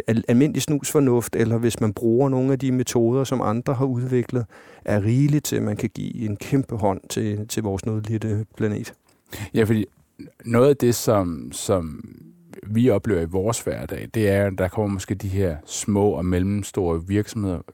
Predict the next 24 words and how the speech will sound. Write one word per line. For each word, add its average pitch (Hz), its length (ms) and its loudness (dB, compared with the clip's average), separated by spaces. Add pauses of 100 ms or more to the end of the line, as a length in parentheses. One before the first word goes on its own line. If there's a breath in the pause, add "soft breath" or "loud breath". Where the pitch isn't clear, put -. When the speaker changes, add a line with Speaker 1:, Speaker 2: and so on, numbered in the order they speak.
(140)
Speaker 2:
nogle 90 200 -2
gange 82 360 -6 (640)
danske 92 340 0
virksomheder, 92 920 -2
eller 73 240 -4 (200)
skandinaviske 95 800 -4
virksomheder, 90 600 -4
eller 180 340 0 (640)
virksomheder, 104 640 0
som 90 160 -4
har, 82 520 -2 (640 loud breath)
skal - 180 -8
man 87 80 -2
sige, 80 260 -4
Europa 87 400 -4
som, 85 340 -6
som 90 220 -6
deres, 78 420 -4
øh, 78 440 -2
marked. 76 480 -4 (760 loud breath)
Og - 280 -6
de 123 80 0
kan 107 400 2
være, 78 800 0